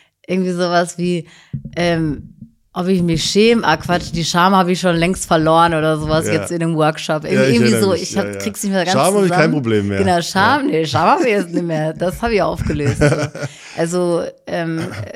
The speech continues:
Speaker 1: aber wir könnten uns auch, äh, Scham-Workshops nennen eigentlich.
Speaker 2: Ich erinnere mich an das erste Mal, als mir das begegnet ist, war ich in einer Ausbildung oder in einem, in einem Ausbildungswochenende.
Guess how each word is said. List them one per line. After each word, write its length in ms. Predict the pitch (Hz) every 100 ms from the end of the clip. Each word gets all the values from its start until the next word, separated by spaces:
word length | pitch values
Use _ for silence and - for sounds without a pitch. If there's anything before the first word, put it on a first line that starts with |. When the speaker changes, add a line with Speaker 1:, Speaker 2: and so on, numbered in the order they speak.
| -
Speaker 1:
aber 460 | - 170 170 165 - -
wir 220 | 165 170
könnten 280 | - 185 180
uns 200 | 185 160
auch, 320 | 147 156 -
äh, 340 | 160 160 160
Scham-Workshops 840 | 165 - 160 160 160 156 151 147 -
nennen 260 | 147 147 147
eigentlich. 580 | 147 156 - 160 - - - - - - 107
Speaker 2:
Ich 100 | 110
erinnere 220 | 113 113
mich 160 | 104
an 180 | 110 110
das 280 | - 110 85
erste 340 | 92 113 -
Mal, 160 | 107 107
als 180 | 107 117
mir 60 |
das 140 | 104 -
begegnet 360 | 87 107 101 101
ist, 140 | 92
war 100 | 98
ich 60 | 92
in 60 | 95
einer 120 | 95
Ausbildung 580 | 95 - 98 90 95 - _ _ _ -
oder 140 | 92 90
in 80 | 87
einem, 180 | 87
in 80 | 92 87
einem 300 | 87 87 117
Ausbildungswochenende. 960 | - 92 98 87 - 98 98 92 98